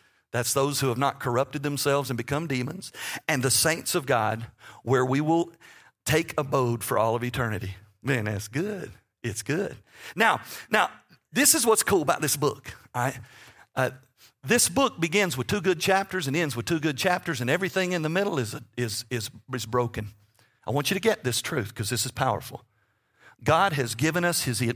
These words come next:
eternal, infallible, inerrant word. The first two chapters, there's no Satan, there's no evil, and it's good. God said six times, "It's good. I made that. That's good.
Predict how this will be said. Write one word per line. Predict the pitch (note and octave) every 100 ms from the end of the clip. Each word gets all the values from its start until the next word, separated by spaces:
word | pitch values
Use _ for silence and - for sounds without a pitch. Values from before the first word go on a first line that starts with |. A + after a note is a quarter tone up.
| -
eternal, | A#2 - - F3 F#3 F#3+ E3 -
infallible, | A#2 G#2 - D#3+ E3 E3 E3+ - -
inerrant | A#2+ A#2 - D#3 D#3+ D#3 _ _
word. | - C#3+ G#2+ - - _ _ _ - - -
The | -
first | B2 - G3 -
two | G3+ G3
chapters, | - F3 - B2 G#2
there's | A#2
no | B2 B2
Satan, | - D3 D3+ D#3 C3+
there's | A2+ B2+
no | A#2+ B2
evil, | D3+ D#3 D#3+ - - - - _
and | - A#2
it's | A#2
good. | - A#2 A2 G2+ G#2 - - - _ _ _ _ _ _
God | - C3+ B2+
said | D#3 C#3+ B2+ - _
six | - F#3 E3+
times, | - F3 C#3+ G#2+
"It's | C#3+
good. | - D#3 D#3+ F2 G#2 - _ -
I | D3
made | E3 D#3
that. | E3+ C#3
That's | C#3+ -
good. | C#3 D3 A#2+